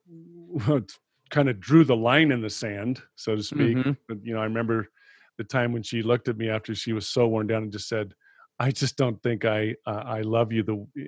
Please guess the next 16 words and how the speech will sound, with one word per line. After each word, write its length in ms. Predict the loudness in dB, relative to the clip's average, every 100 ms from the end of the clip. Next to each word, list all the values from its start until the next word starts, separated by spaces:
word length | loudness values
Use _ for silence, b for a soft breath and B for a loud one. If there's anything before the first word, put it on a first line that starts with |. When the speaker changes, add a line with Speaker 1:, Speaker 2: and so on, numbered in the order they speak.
| -10
Speaker 1:
in 160 | -10 -8
this 160 | -6
state 360 | -6 -4 -4 -6
that 80 | -10
you're 240 | -8 -6
in. 200 | -8 -8
I 160 | -8 -2
need 220 | -2 -2
a, 80 | -4 -6
I 100 | -2 2
need 180 | 2
a 40 | 0
man, 440 | -4 -2 -2 -2
not 160 | -2 -4
a 40 |
boy." 480 | -2 -2 -2 -2 -8